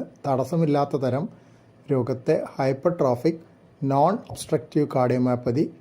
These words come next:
അല്ലെങ്കിൽ എച്ച് എൻ ഒ സി എം എന്ന് വിളിക്കുന്നു. എച്ച് ഒ സി എം ചിലപ്പോൾ ഹോക്കം എന്നും പരാമർശിക്കപ്പെടുന്നു. ഇവ രണ്ടും ചേർന്ന് ഹൈപ്പർട്രോഫിക് കാർഡിയോമയോപ്പതി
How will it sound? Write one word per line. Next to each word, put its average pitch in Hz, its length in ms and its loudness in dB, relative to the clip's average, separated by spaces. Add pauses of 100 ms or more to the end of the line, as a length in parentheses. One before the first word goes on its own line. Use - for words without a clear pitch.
അല്ലെങ്കിൽ 127 420 0 (180)
എച്ച് 143 260 -2
എൻ 165 140 6
ഒ 147 100 2
സി 147 180 -4
എം 143 140 0 (120)
എന്ന് 131 200 0
വിളിക്കുന്നു. 120 460 2 (880)
എച്ച് 160 280 4
ഒ 208 100 8
സി 196 240 0
എം 160 120 4
ചിലപ്പോൾ 143 480 4
ഹോക്കം 151 480 2 (100)
എന്നും 151 300 0
പരാമർശിക്കപ്പെടുന്നു. 131 960 0 (600)
ഇവ 151 200 6
രണ്ടും 185 360 4
ചേർന്ന് 143 420 2 (180)
ഹൈപ്പർട്രോഫിക് 170 800 0
കാർഡിയോമയോപ്പതി 143 840 2